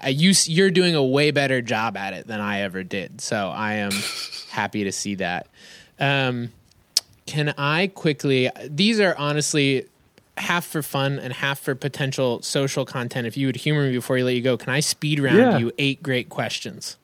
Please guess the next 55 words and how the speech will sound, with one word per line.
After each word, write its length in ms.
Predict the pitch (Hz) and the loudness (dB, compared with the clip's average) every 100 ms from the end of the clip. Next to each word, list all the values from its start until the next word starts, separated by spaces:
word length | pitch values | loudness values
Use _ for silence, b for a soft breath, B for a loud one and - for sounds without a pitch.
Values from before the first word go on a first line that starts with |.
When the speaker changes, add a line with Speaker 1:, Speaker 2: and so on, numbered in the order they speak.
| _ b b b b b b b b | _ b b b b b b b b
Speaker 2:
Speed. 1040 | - - - - 151 180 190 170 120 120 B B B B B | -6 -6 -6 0 6 10 10 10 8 2 B B B B B
Man, 480 | 127 123 139 175 120 | 0 6 10 10 8
you 120 | 123 | 4
can 180 | - 143 | 4 4
try, 640 | - - 117 117 127 107 | 4 4 10 12 12 10
but 180 | 107 107 | 8 8
I 120 | 107 | 10
don't 160 | 120 123 | 10 10
know 140 | 123 120 | 10 8
if 80 | |
I'm 120 | 117 113 | 6 4
a 80 | |
good 240 | 104 117 113 | 2 0 0
speed 640 | - - - 107 113 110 | -4 -10 -4 2 6 8
answer. 680 | 101 104 120 117 95 95 95 | 8 8 6 4 2 2 4
Speaker 1:
Well, 300 | 160 151 139 143 | 4 4 0 2
this 200 | 196 233 | 2 2
is 80 | |
my 140 | 220 214 | 2 2
second 300 | - 202 196 | 2 2 2
time 200 | 190 180 | 2 2
ever 180 | 160 160 | 2 2
doing 300 | 147 151 180 | 2 4 4
this, 160 | 180 | 2
and 120 | - | 2
I've 160 | 147 135 | 0 0
definitely 440 | 156 160 190 175 | 0 0 2 2
written 240 | 143 147 151 | 2 0 -2
some 180 | 160 139 | -4 -2
questions 460 | 151 135 - 143 | -2 -2 -2 -2
that 100 | 131 | 0
are 80 | 127 | 0
impossible 580 | 123 - 135 135 151 143 | 0 0 0 0 0 0
to 140 | 131 | 0
answer 360 | 135 131 - 127 | -2 -4 -2 -4
quickly, 540 | - 151 143 190 214 | 0 0 2 2 2
so 180 | 214 - | 2 0
you 180 | 143 151 | 2 2
just 240 | 156 190 | 2 2
need 160 | 208 220 | 4 4
to 60 | 240 | 4
do 100 | 240 | 6
your 180 | 240 240 | 4 2
Speaker 2:
<laughs> 160 | 156 | 2
Speaker 1:
best, 300 | 143 139 - - | 2 2 -2 0
which 200 | 143 143 | 0 2
I 100 | 135 | 2
know 100 | 131 | 4
you 200 | 123 123 | 2 2
will. 360 | 120 90 - - | 2 0 -4 -2
Are 120 | 120 | 2
you 100 | 127 | 4
ready 220 | 135 147 | 4 4
for 140 | 160 | 4
that? 280 | 165 170 180 | 4 4 2